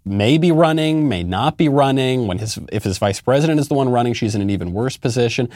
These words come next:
They don't seem to have anyone on the bench other than Pete Buttigieg, who's gonna be away on paternity leave. You know, and no one's even gonna miss him when he's away. So the Republicans are in a very strong position right now.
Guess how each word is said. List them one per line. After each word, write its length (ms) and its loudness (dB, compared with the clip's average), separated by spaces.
They 80 -2
don't 120 2
seem 180 -2
to 60 0
have 80 0
anyone 360 0
on 100 0
the 80 -2
bench 280 -2
other 140 0
than 160 -6
Pete 220 -2
Buttigieg, 440 0
who's 140 -4
gonna 160 -4
be 100 -4
away 280 0
on 140 -4
paternity 480 -2
leave. 380 -2
You 60 -6
know, 160 0
and 200 2
no 100 4
one's 240 2
even 140 2
gonna 140 2
miss 200 2
him 100 -2
when 120 -2
he's 100 -2
away. 380 0
So 100 -2
the 80 4
Republicans 580 2
are 100 4
in 60 0
a 40 0
very 420 0
strong 420 -2
position 460 -4
right 220 -10
now. 180 -20